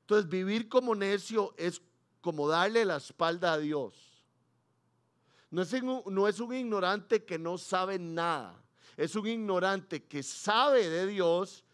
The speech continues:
pero le decide dar la espalda y no hacer su voluntad. No vivan como necios, sino vivan como sabios. ¿Quién es el que vive como sabio? El que sabe la voluntad del Señor y la ejerce en su vida.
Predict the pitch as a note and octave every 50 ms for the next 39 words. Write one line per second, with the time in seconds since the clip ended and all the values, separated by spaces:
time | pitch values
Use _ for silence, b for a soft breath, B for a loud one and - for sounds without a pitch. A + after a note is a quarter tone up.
0 | b b b b b - E3+ E3+ E3+ D#3+ D3+ D3+ D3 D3 C#3+ C#3 - - - A#3
1 | C4+ C#4+ C#4 A#3 F#3+ D#3+ C#3+ C#3+ D3 C#3+ C#3+ B2+ - - - - C#3 A#2+ A#2 G#2
2 | E2 - - - _ _ _ _ _ _ _ b b b b b b D#3 E3 E3
3 | D#3 D#3 E3 F3 F#3 G3 F#3+ - F3+ F3 F3 F3 E3+ F#3 F#3+ F3 E3+ F3+ F3+ F3+
4 | F3+ F3+ - A3+ A#3 A3 F3+ C#3 b b b b - F3 F#3+ F#3+ F#3+ G#3+ A#3+ B3
5 | B3+ B3+ A#3+ G3 - A3+ G#3 G3 G3+ G#3+ A#3 C4 C#4 C4+ A#3 - A3+ B3 C4 C4
6 | - - b b b - - F#3+ E3+ F#3 F#3+ F#3+ G3+ G3 G3+ G#3+ G3 - - G#3
7 | G3+ G3+ G3+ - - C4+ D4 C4+ A3 F3+ D#3 C#3+ B2 - - _ - F3+ F#3+ G#3
8 | G#3 F3+ A#3 A3 F3 G3 G#3+ G#3 G#3+ G#3+ G#3+ A3 A3 - G#3+ G#3 A3 A3 - -
9 | B3+ B3 A#3 A3+ G3+ D#3+ C3+ A#2 b b b b D3 D#3+ C#3+ - - D#3 C#3 -
10 | - D#3+ E3+ F#3+ G#3+ G#3+ A3 A3 A3 A3 A3 A3+ A3 E3+ - G#3+ G#3 G#3 A3 A3
11 | G#3 - - A#3 A3+ A3+ G#3+ G3 G3 G#3 A3 A#3+ A3+ b b b b b _ -
12 | G3 G#3 G#3 G3 G#3+ A#3 A#3 - _ _ _ _ _ _ _ _ C#3 C#3 D#3+ D#3
13 | D3 D3 D3 D3+ C3+ C3+ D3 E3+ E3 D3+ - - - F#3 F#3 - - D#3+ E3 E3+
14 | F3 - - F#3+ G#3 A3 C4+ E4 E4+ D4 F3 B2 G#2+